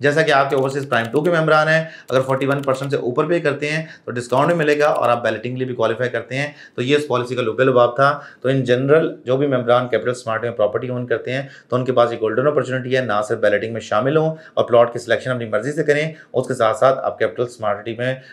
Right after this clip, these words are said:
पेमेंट्स अदा करने की फॉर्म में, यानी कि एक साथ अदा करने की फॉर्म में डिस्काउंट भी अवेल कर सकते हैं। So viewers, this was it from day।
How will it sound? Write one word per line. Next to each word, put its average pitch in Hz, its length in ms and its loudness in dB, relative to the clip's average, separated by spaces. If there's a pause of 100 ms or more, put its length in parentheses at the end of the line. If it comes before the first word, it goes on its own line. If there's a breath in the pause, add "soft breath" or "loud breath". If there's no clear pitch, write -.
(120 loud breath)
पेमेंट्स 147 360 2
अदा 113 240 6
करने 113 240 -4
की 113 160 -14
फॉर्म 104 180 -2
में, 117 140 -6
यानी 113 220 -10
कि - 120 -8 (440)
एक 117 80 -12
साथ 151 240 4
अदा 139 180 6
करने 127 200 -2
की 117 140 -14
फॉर्म 107 180 -2
में 151 240 -6 (240 loud breath)
डिस्काउंट 120 420 0
भी 120 100 0
अवेल 101 240 0
कर 90 60 -8
सकते 90 280 -12
हैं। 90 140 -14
So - 360 -10
viewers, 120 200 2
this 113 160 -4
was 113 140 0
it 110 120 -4
from 110 140 -4
day। 110 120 2